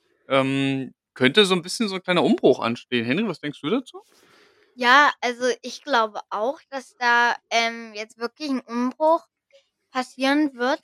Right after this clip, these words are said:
Speaker 2: sag ich mal, weil, also, das haben wir ja eigentlich auch schon so ein bisschen für diese Saison gedacht, aber, ähm, also die haben ja gezeigt, dass sie, also, sie noch mal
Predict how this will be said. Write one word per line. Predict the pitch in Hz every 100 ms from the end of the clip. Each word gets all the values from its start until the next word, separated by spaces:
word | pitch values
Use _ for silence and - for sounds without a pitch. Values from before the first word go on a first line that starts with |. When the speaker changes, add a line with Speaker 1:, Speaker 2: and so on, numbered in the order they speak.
| _
Speaker 2:
sag | 277 269
ich | 285 -
mal, | 269 294 302
weil, | 247 233 -
also, | 247 269 269 _ _ _ _
das | -
haben | 233 285
wir |
ja | 240 - 269
eigentlich | 311 294 -
auch | 240
schon | - 277 269
so | 254
ein | 226
bisschen | 269 381 - 453 453 - 302 _
für | -
diese | 240 277 349 320
Saison | 254 220 220 220
gedacht, | 214 233 269 -
aber, | 233 240 233 233 -
ähm, | 220 226 226 226 226 226 -
also | 226 233
die | 233 233
haben | 247
ja | 240
gezeigt, | 233 - 240 247
dass | 233 -
sie, | 226 -
also, | 226 233 233 226 _ _ _ _ _ -
sie |
noch | 240 247
mal | 254 247 240 240